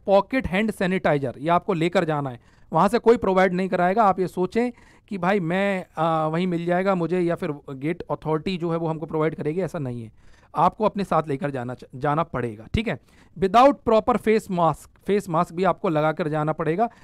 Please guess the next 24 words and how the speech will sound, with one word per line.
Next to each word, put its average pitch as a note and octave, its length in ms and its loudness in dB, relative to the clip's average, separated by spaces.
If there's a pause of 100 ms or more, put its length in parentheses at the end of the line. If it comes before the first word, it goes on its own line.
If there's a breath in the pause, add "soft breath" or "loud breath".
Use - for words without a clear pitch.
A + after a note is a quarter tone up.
(120 soft breath)
नहीं F3+ 180 -2
तो G#3 120 -2
आपको F3 360 4
अगर F#3+ 180 2
फेस F#3 280 -4
मास्क F3+ 320 -2
प्रॉपर E3+ 340 0
नहीं G3 160 -2
होगा, G3+ 180 2
गंदा E3 380 0
होगा, F#3 360 0
एकदम E3 280 -6
घटिया D3 280 -2
क्वालिटी E3 380 -2
का F#3 80 0
होगा, F3+ 260 2 (300 soft breath)
तो F#3 60 -4
आपको E3+ 240 0
बाहर C#3+ 240 2
निकाल C3+ 300 -4
दिया C#3 160 -2
जाएगा। A2 360 -10 (440 soft breath)
तो G3 40 -2
आप F#3+ 340 2